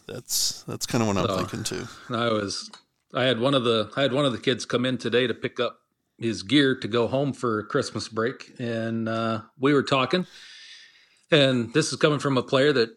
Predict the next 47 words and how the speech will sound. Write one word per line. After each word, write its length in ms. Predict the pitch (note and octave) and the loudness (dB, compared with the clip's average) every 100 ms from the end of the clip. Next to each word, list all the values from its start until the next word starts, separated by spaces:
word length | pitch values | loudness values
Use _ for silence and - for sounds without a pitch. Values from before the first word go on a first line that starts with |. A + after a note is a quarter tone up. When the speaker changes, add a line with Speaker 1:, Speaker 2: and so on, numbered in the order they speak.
| _ | _
Speaker 2:
that 120 | C#3 | 0
would 240 | C3 C3 A2+ | 0 -2 2
be 140 | C#3+ | 4
in 100 | D3 | 4
the 60 | C#3+ | 4
lineup, 380 | B2 A#2+ D3 - | 2 0 -2 -2
starting 300 | D#3+ C3+ A#2 | 0 0 0
lineup, 320 | A2+ A2 C#3 - | -4 -4 -6 -4
and, 220 | A#2 G#2+ - _ _ _ | -4 -6 -14 _ _ _
and 340 | A#2 G#2+ G#2 G2 | -6 -6 -8 -8
he 380 | B2+ B2+ C3 - _ | -4 -2 -4 -8 _
said, 260 | - B2+ B2 | -2 0 0
he 140 | A#2+ | -2
said, 340 | - G#2 G2+ G2+ A#2 _ | 0 0 -2 -8 -20 _
"You 80 | A2+ | -2
know, 200 | B2+ D3+ A2 | -2 -2 -2
honest 340 | C#3 E3 - | 0 0 -2
opinion, 480 | C#3 E3+ F3+ G3 - - - - - _ _ | 0 2 2 0 -4 -16 -20 -20 -20 _ _
I 160 | A#2 C#3 | -2 0
don't, 220 | C3+ A2+ _ _ _ _ | -2 -6 _ _ _ _
I 120 | B2 C3+ | -6 -4
don't 160 | A#2+ | -2
think 240 | C#3+ C3+ C3 | -4 0 -2
it's 120 | A#2+ | -2
a 40 | |
good 200 | G2+ B2+ | -2 -2
time 200 | C#3 C3+ | 0 0
to 80 | A#2 | -2
start, 340 | - C#3+ C#3+ | -2 0 0
even 240 | B2 B2+ C3 | -2 -2 -2
after 380 | C3 - B2+ A2+ | -2 0 0 -2
Christmas 520 | - D3 C#3+ A#2+ - | -4 -2 -2 -2 -2
break 260 | C#3 D3+ | 0 0
when 120 | B2+ A2 | 0 2
we 140 | A#2+ | 4
all 140 | B2+ | 2
get 260 | A2+ C3 G#2 | 2 -2 0
back. 260 | C3 C3 - A2+ - A2+ | -4 -4 -8 -10 -12 -10
I 100 | B2 | -8
don't 200 | A#2 - | -10 -8
think 220 | B2+ A2+ | -8 -4
it's 200 | B2 - | -4 -2
a 300 | A#2+ G2+ G#2 - _ C#3 | -2 -2 -4 -12 _ -4
good 200 | C3+ B2 | -2 0
time 200 | B2+ B2 | -2 -2
to 60 | G#2+ | -4
start. 400 | - C3+ C3+ | -2 0 0